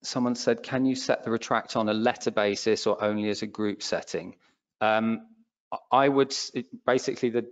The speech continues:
the default is set universally. So irrespective of, of who you are and where you are in the business, the default will be set centrally, but,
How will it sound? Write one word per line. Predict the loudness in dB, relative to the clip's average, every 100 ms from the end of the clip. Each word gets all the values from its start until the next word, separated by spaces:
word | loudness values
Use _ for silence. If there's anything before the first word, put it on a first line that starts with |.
| -8
the | -6
default | -2 0 2 0 0 -4
is | -4
set | 0 0 0 -8 -16 _ _
universally. | -6 -4 0 0 0 -4 -8 -6
So | -2 0
irrespective | 0 -2 -2 -4 -4 -6 -6
of, | -8 -10 -12
of | -6
who | -4
you | -2 0
are | 2 2
and | 2
where | 2
you | 2 2
are | 2
in | 0
the | -2
business, | -2 -2 -6 -8
the |
default | -6 -6 -2 -2 -2
will | -6
be | -4
set | -4 -2
centrally, | -2 -2 -4 -4 -4 -8 -18 -20 -20 _ 2
but, | 2 2